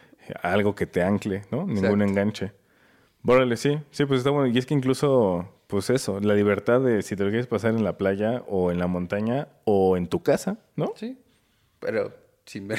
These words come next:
Speaker 2: a tu familia. <laughs>
Speaker 1: Sin, sí, o sea, es que si quieres descansar incluso, ¿sabes? Y te lo digo porque a mí sí me llegó a pasar, eh, tener temporadas decembrinas de tener veinte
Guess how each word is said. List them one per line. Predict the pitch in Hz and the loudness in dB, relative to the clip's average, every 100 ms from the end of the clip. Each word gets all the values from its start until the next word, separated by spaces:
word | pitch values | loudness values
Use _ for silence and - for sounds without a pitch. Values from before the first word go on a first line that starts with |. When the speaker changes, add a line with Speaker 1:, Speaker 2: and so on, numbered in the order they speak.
| - | -8
Speaker 2:
a | |
tu | - - - | -12 -10 -10
familia. | - 156 180 160 208 190 285 | -6 -4 -2 -2 -2 -2 -4
<laughs> | 180 | -4
Speaker 1:
Sin, | - 143 131 131 131 127 123 117 | 0 4 6 6 4 4 4 2
sí, | - 175 185 | 2 0 2
o | 113 | 2
sea, | 127 120 123 120 117 107 95 107 - - - - - - - | 4 4 4 2 2 0 -2 -10 -20 -20 -20 -20 -20 -20 -6
es | - - | -4 -2
que | 147 | -2
si | 120 | 0
quieres | 139 160 139 | 2 2 4
descansar | 101 - 104 101 139 143 | 0 0 0 2 0 0
incluso, | 123 113 135 139 113 - 110 _ | -2 -2 -2 -4 -10 -16 -20 _
¿sabes? | - 165 165 - - - - | 0 2 2 -6 -18 -20 -6
Y | 110 | 0
te | 110 | 2
lo | 117 | 4
digo | 131 147 | 4 4
porque | 139 107 110 | 2 0 2
a | 104 | 2
mí | 113 | 2
sí | 113 117 | 0 0
me | 110 | 2
llegó | 92 92 | 2 2
a | 104 | 2
pasar, | 104 95 - 98 - - - - _ _ | 0 0 0 -2 -2 -14 -20 -20 _ _
eh, | 98 92 92 92 92 90 87 85 - | 0 2 2 2 2 2 0 -4 -4
tener | - 101 101 | -2 0 2
temporadas | - 104 104 104 107 | 0 0 2 4 2
decembrinas | 101 - 92 98 101 113 180 226 - _ _ - | 0 0 0 2 2 2 0 -6 -16 _ _ -14
de | 87 92 | -4 -2
tener | - 98 98 107 107 117 - _ _ | 0 2 2 2 0 -4 -12 _ _
veinte | 107 90 90 90 110 120 120 160 262 | -20 -16 -14 -2 0 2 0 -2 -4